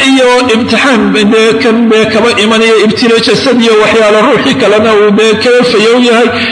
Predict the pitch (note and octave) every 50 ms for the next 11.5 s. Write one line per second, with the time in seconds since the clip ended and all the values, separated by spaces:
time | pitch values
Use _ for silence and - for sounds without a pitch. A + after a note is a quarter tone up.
0 | - - - F#3+ G3+ G#3 A3+ A3 G#3 F#3+ F#3 F3+ F3+ F3 F3+ F3 E3+ F3 F3+ F3+
1 | - - - A#3 A#3+ B3 A#3 - G3+ F#3+ F#3+ G3+ G3+ - - A3 F3+ F3 E3+ -
2 | - G3 F#3 F#3 F3+ E3 D#3+ D3+ C3 D#3 E3 E3 E3+ - A#3 F#3+ E3 E3 - -
3 | F3+ D#3 - F#3+ G3 F#3+ F#3 E3+ E3 D#3+ E3 E3 D#3+ D#3+ D3+ - - - - -
4 | - - - - - - - - - - - - - - F3+ F#3 F3+ F#3 E3 E3
5 | D#3 D#3+ - F3 D#3 D3+ D#3 D3 - F3 E3 D#3+ D#3+ D#3 D#3 - F#3+ E3+ G3+ D4+
6 | E4+ C#4+ G#3+ E3+ D#3 D#3+ E3+ E3+ D#3+ D3 C#3+ C3+ C3+ C#3 D3+ E3+ F#3 F3+ D#3 F#3
7 | A3 B3 C4 B3+ F#3+ F#3 F3+ F3 E3+ E3 E3 E3 F3 E3 - - A#3+ - - G#3
8 | F#3 F#3+ G3 G3+ G#3 A3 A3+ A3 G#3+ A3 A3+ A3 G#3 - - - - - - -
9 | - G#3+ A#3+ B3 B3 A#3 G#3+ G#3 G3 F3+ - F3 G3+ A3+ A3+ A3+ G3 F#3 G3+ G#3
10 | G#3 G3 F3+ - - - - - - - - - - - G#3 F3 - - - F#3
11 | F3+ F3+ F3+ F3 F3 E3 E3 E3 E3+ F3+